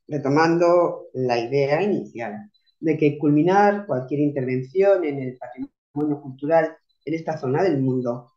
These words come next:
supone un mérito extraordinario, que además de ejemplo loable de concordia entre grupos y sociedades que destaca lo que les une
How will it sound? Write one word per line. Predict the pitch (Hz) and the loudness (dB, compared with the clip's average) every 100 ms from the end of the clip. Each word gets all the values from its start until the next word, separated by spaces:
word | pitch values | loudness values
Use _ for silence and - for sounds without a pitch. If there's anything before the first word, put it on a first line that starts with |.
| _ _ | _ _
supone | _ 143 - _ 185 202 214 208 190 | _ -16 -16 _ -2 4 6 6 6
un | 156 | 4
mérito | 147 135 123 113 | 2 2 0 -4
extraordinario, | 117 117 - 202 156 135 123 117 107 101 _ _ | -10 -8 -2 0 2 0 0 -2 -8 -14 _ _
que | - | -2
además | 127 143 180 202 | 0 2 0 -2
de | 139 123 - | -6 -8 -10
ejemplo | - 147 147 147 | -6 -4 -2 -2
loable | 135 123 139 143 123 | 0 2 2 2 0
de | 120 117 | -4 -6
concordia | - 123 123 185 180 135 120 | -6 -6 0 0 0 -4 -8
entre | 117 _ - 120 120 | -10 _ -14 -14 -8
grupos | 190 208 208 120 120 - | -6 -6 -8 -14 -16 -18
y | 110 | -20
sociedades | - - 226 - 127 120 113 110 113 - | -18 -8 -8 -4 -4 -2 -2 -6 -10 -10
que | 123 | -8
destaca | 113 - - 151 - | -8 -10 -8 -8 -6
lo | 110 - | -10 -10
que | 107 | -14
les | - - | -12 -8
une | 160 107 - | -6 -6 -10